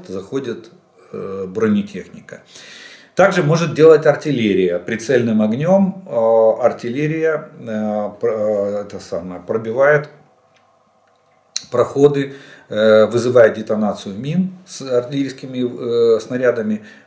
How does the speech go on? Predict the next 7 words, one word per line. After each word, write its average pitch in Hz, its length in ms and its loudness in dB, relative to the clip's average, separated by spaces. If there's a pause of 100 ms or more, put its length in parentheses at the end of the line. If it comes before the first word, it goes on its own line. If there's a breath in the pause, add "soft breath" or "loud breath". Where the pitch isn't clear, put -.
э, 104 260 0
та-, 117 120 2
точно 131 400 -4
так 160 180 -4
же 151 80 -6
проделывает 123 800 -8
минные, 104 540 -2